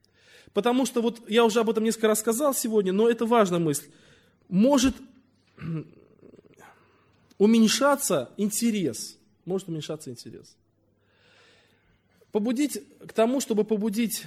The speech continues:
э, детей наших, подростков, молодёжь, церковь к изучению Писания наизусть и к тому, чтобы стихи наизусть учить. Первое — это личный пример. Ну, мы об этом говорили. Личный пример.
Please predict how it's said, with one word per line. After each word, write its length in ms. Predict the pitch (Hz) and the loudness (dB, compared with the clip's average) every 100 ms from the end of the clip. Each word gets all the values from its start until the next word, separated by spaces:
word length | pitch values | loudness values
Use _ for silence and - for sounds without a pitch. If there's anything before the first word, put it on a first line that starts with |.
| 156 | -10
э, 200 | 151 151 | -6 -4
детей 420 | 180 185 262 262 | -6 -4 -4 0
наших, 320 | 226 202 170 | -2 -2 -2
подростков, 540 | 185 180 254 240 180 | 0 0 0 -2 -4
молодёжь, 420 | 180 185 196 165 - | -2 0 0 0 -2
церковь 420 | - 240 220 180 | -2 -2 -2 -4
к 80 | 208 | -4
изучению 560 | 190 208 247 220 180 | -4 -4 -2 -2 -2
Писания 720 | 151 180 - 240 220 180 147 - | -4 -6 -4 -2 -2 -4 -6 -8
наизусть 640 | 175 185 185 208 233 - - - | -2 0 0 0 -2 -2 -10 -4
и 380 | 214 170 - - _ _ _ _ | -2 -2 -6 -16 _ _ _ _
к 80 | - | -2
тому, 300 | 202 214 226 | 2 2 2
чтобы 360 | - 185 175 175 | 0 0 0 0
стихи 320 | - 196 277 | -6 -4 -2
наизусть 340 | 254 170 165 | 0 0 -2
учить. 380 | 156 - 123 - - - - _ _ _ | -4 -8 -10 -10 -20 -20 -20 _ _ _
Первое — 480 | 240 233 160 127 - - | 6 6 6 0 -6 0
это 220 | 202 214 | 0 4
личный 460 | 196 196 277 - 233 | 4 4 0 -2 -4
пример. 500 | - 208 190 127 - - _ _ _ _ _ _ - | -2 -2 0 -2 -6 -18 _ _ _ _ _ _ -4
Ну, 100 | 202 | 0
мы 120 | 220 | 2
об 100 | 202 | 2
этом 160 | 202 180 | 0 -4
говорили. 420 | 170 160 131 - | -2 -2 -4 -8
Личный 380 | 170 247 - 185 | -8 -8 -6 -10
пример. 380 | 156 139 117 | -10 -12 -14